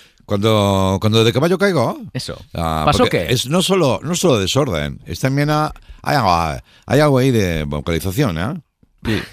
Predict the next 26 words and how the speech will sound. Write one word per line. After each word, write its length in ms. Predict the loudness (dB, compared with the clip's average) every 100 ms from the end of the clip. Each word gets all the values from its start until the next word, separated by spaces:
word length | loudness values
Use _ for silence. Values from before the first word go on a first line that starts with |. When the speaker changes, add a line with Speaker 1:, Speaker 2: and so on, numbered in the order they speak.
| -4
Speaker 1:
oye, 180 | -2 -2
Speaker 2:
Claro, 200 | 0 0
Speaker 1:
que 20 |
Speaker 2:
es 80 | 0
como 120 | -2
un 40 | 0
tonito. 320 | -2 0 0
Speaker 1:
No, 460 | 0 0 -2 -2 -2
eh, 460 | -2 2 2 4
no 80 | 2
hay 100 | 2
tono, 240 | 2 2 2
vocalización, 640 | 0 0 0 0 2 2
ah, 400 | 0 0 -2 -2 -2
vocales. 360 | -2 2 4
Speaker 2:
¿Qué 40 | 4
pasó, 200 | 2 0
pues, 220 | -2 -2
cuando 420 | -2 0 2 2 0
ca-, 200 | -2 -2
caballo 280 | -2 -2 -2
casi 180 | -4 2
te 80 |
Speaker 1:
Menorca 240 | 4 4 4
Speaker 2:
caes? 120 | 0
Speaker 1:
estando, 560 | 2 2 2 0 -2